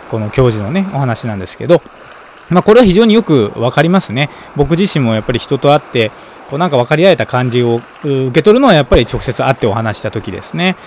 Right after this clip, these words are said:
まあ、チャットとか文-、文章でね、コミュニケーションを取る時って、まあ、情報はそのすごく伝わるかもしれないんですが、場合によってはちょっと誤解を招くようなこともあってですね、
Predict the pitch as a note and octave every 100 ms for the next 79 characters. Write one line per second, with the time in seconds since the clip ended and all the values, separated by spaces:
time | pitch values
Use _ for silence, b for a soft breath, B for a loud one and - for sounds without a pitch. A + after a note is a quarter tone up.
0 | B B D#3 E3+ F#3 - A#3+ A3 D#3+ F#3+
1 | A3 F3 B3+ E4 E3 A#2+ A2+ C3 C#3 C#3
2 | C#3 D#3 A#2 G2+ A#2 G#2+ G#2 - - A2
3 | G#2+ B B B F#3 D#3+ C#4+ C#4 E4+ E4+
4 | C4+ A#3 A#3 G#3+ B3 A#3 C#3+ - D3+ D#3+
5 | D#3+ B2 A2 - A2+ A#2 G#2 F#2 - A#2
6 | A#2+ F#3 C4+ E4 E4+ B3+ - C#3 G#2+ A#2+
7 | F3+ G#3 G#3+ G3+ G3+ G#3 D3+ B2+ A#2 B2
8 | B2+ A2 A2+ - G2+ - A2+